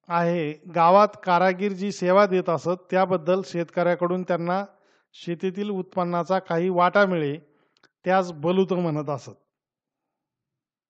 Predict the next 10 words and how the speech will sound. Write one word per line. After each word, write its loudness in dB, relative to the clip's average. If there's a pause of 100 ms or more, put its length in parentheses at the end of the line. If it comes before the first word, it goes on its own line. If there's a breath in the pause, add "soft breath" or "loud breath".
(3000)
कसब्यामध्ये 0
मुख्य 0
व्यवसाय 6
कोणता -2
होता? -2
तर 0
त्यांचा -2
व्यवसाय 0
होता 0
शेती. -8